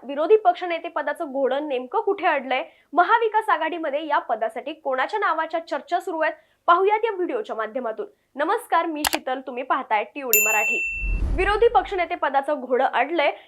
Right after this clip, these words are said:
याचं कारण म्हणजे महाविकास आघाडीत सुरू असलेला अंतर्गत वाद. अशातच विरोधी पक्षनेते पदासाठी तिन्ही पक्ष दीड, दीड, दीड वर्षाच्या फॉर्म्युलावर विचार करताना दिसतायत. शरद पवार यांनी हा दीड, दीड,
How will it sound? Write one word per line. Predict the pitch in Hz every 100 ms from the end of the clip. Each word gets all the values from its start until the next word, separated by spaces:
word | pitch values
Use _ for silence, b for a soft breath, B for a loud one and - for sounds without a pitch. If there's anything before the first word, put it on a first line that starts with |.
| -
याचं | 311 339 466
कारण | 440 302 320
म्हणजे | 403 302 277 302
महाविकास | 247 - 359 381 349 349
आघाडीत | 247 254 269 320 302
सुरू | 294 349
असलेला | 302 262 254 262 269
अंतर्गत | 294 285 269 226 214
वाद. | 175 - b b -
अशातच | 320 392 381 403
विरोधी | 311 320 359
पक्षनेते | 349 311 330 302 -
पदासाठी | 302 247 247 254 269 302 -
तिन्ही | 302 311 415
पक्ष | 359 - 294
दीड, | 262 262 311 330 247
दीड, | 254 269 226
दीड | 247 349
वर्षाच्या | 294 277 277 285 285
फॉर्म्युलावर | 254 262 320 277 294 B B -
विचार | 294 - 453
करताना | 427 285 247 226
दिसतायत. | 254 - 226 - _ - -
शरद | 392 392 415
पवार | 381 359
यांनी | 339 294 330
हा | 330
दीड, | 311 240 294 339
दीड, | 247 285